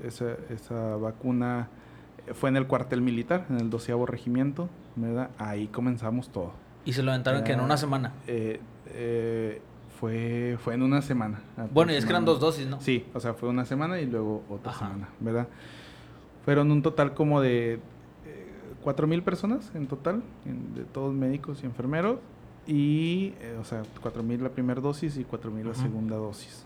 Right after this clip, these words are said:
Speaker 1: ¿verdad? Eh, todo bien. Eh, a mí me asustó bastante mayores de sesenta años, que fue cuan-, cuando se expon-, exponencializó a doce mil personas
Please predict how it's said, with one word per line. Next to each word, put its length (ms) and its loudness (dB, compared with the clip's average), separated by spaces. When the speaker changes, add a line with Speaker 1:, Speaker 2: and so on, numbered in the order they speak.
Speaker 1:
¿verdad? 300 -2
Eh, 180 -14
todo 240 -2
bien. 240 -2
Eh, 280 0
a 100 -4
mí 120 -2
me 80 0
asustó 320 -4
bastante 800 -2
mayores 340 -2
de 60 -2
sesenta 480 -6
años, 280 -4
que 160 -6
fue 140 -12
cuan-, 160 -4
cuando 200 -4
se 140 -8
expon-, 440 -6
exponencializó 800 -2
a 260 2
doce 320 -6
mil 160 0
personas 480 -4